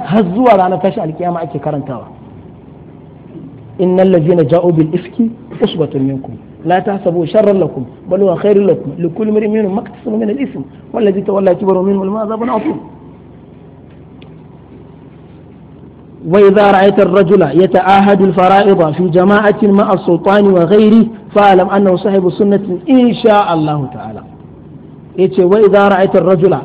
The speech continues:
in ka ga mutum, "yata'ahadu al-fara'id,"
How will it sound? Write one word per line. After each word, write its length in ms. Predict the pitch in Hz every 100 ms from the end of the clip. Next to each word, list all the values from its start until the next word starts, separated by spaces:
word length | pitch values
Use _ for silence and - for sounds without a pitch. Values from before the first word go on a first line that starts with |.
| -
in 160 | 214 208
ka 140 | 208
ga 120 | 214
mutum, 380 | 214 170 202 147 - - 165
"yata'ahadu 760 | 190 190 175 180 208 214 208 196
al-fara'id," 480 | - 170 190 175